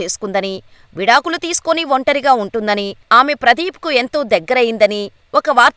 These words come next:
వైరల్ అవుతుంది. అంతా అనుకున్నట్టు జరిగితే ఆ ఎమ్మెల్యేను ప్రదీప్ పెళ్లి కూడా చేసుకోటానికి సిద్ధమైనట్టు తెలుస్తోంది. అసలు ప్రదీప్ ప్రేమలో పడ్డాడో లేదో తెలియదు కానీ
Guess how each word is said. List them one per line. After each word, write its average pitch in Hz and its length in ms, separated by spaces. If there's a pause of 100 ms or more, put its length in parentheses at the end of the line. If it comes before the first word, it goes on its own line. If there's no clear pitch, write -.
వైరల్ 247 360
అవుతుంది. 180 380 (220)
అంతా 262 320
అనుకున్నట్టు 294 560
జరిగితే 240 600 (300)
ఆ 202 120
ఎమ్మెల్యేను 214 800
ప్రదీప్ 208 340 (120)
పెళ్లి 175 200
కూడా 254 240
చేసుకోటానికి 254 800
సిద్ధమైనట్టు 226 720
తెలుస్తోంది. 240 640 (180)
అసలు 262 320
ప్రదీప్ 226 580
ప్రేమలో 262 360
పడ్డాడో 254 480
లేదో 240 300
తెలియదు 185 360
కానీ 247 440